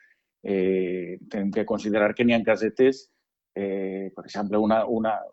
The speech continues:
la, la meua casa és, la va fer el meu besabuelo, no? Fa cent anys. Entonces, eh, clar, efi-, efe-, efectivament, esos sentiments estan ahí i dius, bueno,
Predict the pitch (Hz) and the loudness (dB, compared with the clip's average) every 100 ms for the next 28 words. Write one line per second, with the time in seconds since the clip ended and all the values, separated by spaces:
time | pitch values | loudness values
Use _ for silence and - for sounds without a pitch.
0 | 120 120 107 104 113 120 104 107 107 120 | -8 -6 -6 -6 -4 -2 2 2 4 4
1 | 123 131 - - - - 123 110 117 123 | 8 6 4 -20 -12 2 4 4 4 4
2 | 127 120 110 95 92 113 160 127 110 127 | 6 4 4 2 2 4 4 2 -2 -10
3 | - - 98 113 101 - 302 277 - - | -12 -8 -4 -2 2 4 4 2 -8 -20
4 | - 117 98 113 104 127 - - 113 104 | -12 -10 -2 -2 2 2 2 0 2 2
5 | 101 104 104 - 104 98 - 110 - - | 0 -4 -4 -6 -10 -10 -4 -4 -4 -6
6 | 101 110 104 92 110 120 123 123 113 113 | -6 -4 -4 2 4 6 6 4 0 -4
7 | 107 110 117 113 113 120 117 113 135 156 | -2 0 0 -2 -6 -4 -2 -2 -4 -6
8 | _ _ _ - 104 95 101 117 | _ _ _ -6 -4 -4 -2 -2